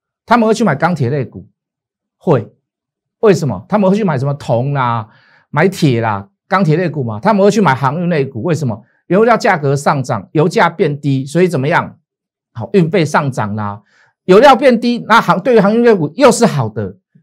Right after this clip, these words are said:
好，原物料那个什么波罗的海指数啊，那个价格又调涨啦，航运的指数又上涨啦，所以对航运的类股是好的。所以你可以看到，这一波如果你有经历过前面那几波那个所谓的危机啦，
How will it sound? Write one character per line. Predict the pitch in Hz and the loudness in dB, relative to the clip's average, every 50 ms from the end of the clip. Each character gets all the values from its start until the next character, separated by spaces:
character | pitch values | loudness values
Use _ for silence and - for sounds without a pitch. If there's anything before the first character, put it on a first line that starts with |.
| _ _ | _ _
好， | - - - - | -12 -12 -4 2
原 | 190 208 285 | 4 4 4
物 | 330 277 | 6 4
料 | 311 285 262 | 4 4 4
那 | 294 | 4
个 | 277 262 220 202 - - | 2 0 0 -2 -6 -12
什 | _ - 202 | _ -4 -2
么 | 185 220 | 0 0
波 | 196 262 277 | 0 4 4
罗 | 294 277 254 | 6 6 4
的 | - 254 | 4 2
海 | 247 254 240 | 0 0 0
指 | 240 196 180 | -2 -6 -6
数 | 175 - 277 254 | -6 -4 -2 0
啊， | 240 208 | 2 2
那 | 208 - | 2 2
个 | 233 226 | 0 -2
价 | 233 - 285 233 220 | 0 2 2 2 2
格 | - 196 | 4 2
又 | 220 233 | 2 2
调 | - - 175 175 202 | 2 2 0 0 -2
涨 | 196 - 185 147 139 | -2 -2 -2 -2 -2
啦， | 135 131 131 135 139 _ _ _ | -2 -2 -2 -4 -4 _ _ _
航 | - - 196 254 | 0 0 0 2
运 | 320 | 2
的 | 277 247 | 0 -2
指 | 226 202 175 160 | -2 -2 -4 -4
数 | 160 269 254 | -4 -4 -4
又 | 247 240 | -2 -2
上 | 165 - - 240 202 180 | -2 0 0 0 0 0
涨 | - 147 123 113 | -2 -4 -4 -4
啦， | 117 113 - _ _ _ | -6 -8 -10 _ _ _
所 | - - - 277 | -10 -4 -2 -2
以 | 233 | 0
对 | 247 277 254 | 2 2 2
航 | 208 160 170 180 | 2 4 2 0
运 | 226 214 | 2 2
的 | 202 208 | 0 2
类 | 226 202 | 2 0
股 | 160 156 | 0 -2
是 | 131 120 | -2 -4
好 | 190 127 127 107 98 | -4 -4 -4 -6 -8
的。 | - - 95 | -8 -10 -8
所 | - - 285 359 | -4 0 0 0
以 | |
你 | 285 262 | 2 0
可 | 240 339 | 0 0
以 | 320 220 | 0 0
看 | - 262 247 226 | 0 0 2 4
到， | 233 214 156 135 - _ _ _ _ _ _ _ _ _ | 4 2 2 2 -2 _ _ _ _ _ _ _ _ _
这 | - - 370 381 370 | 0 4 6 6 6
一 | 311 | 6
波 | 254 339 359 359 | 6 6 4 6
如 | 269 254 294 311 | 6 4 2 2
果 | 240 269 233 208 | 4 4 6 6
你 | 247 | 6
有 | 320 285 - | 6 4 4
经 | - 285 294 | 4 2 0
历 | 294 277 | 0 4
过 | 254 285 - | 4 4 4
前 | - - 208 226 | 4 4 2 4
面 | 277 285 269 | 4 4 2
那 | 277 | 2
几 | 247 - - 170 160 | 0 0 0 -2 0
波 | 156 208 233 | 2 2 2
那 | 233 233 | 2 2
个 | 226 196 | 0 0
所 | - 175 165 | 2 2 2
谓 | 185 | 2
的 | - 214 196 | 2 2 2
危 | - 190 170 190 226 | 2 2 2 2 2
机 | 180 - 226 233 233 233 | 0 -4 -4 -2 0 2
啦， | 220 196 170 156 143 123 120 _ | 4 4 4 4 2 0 -2 _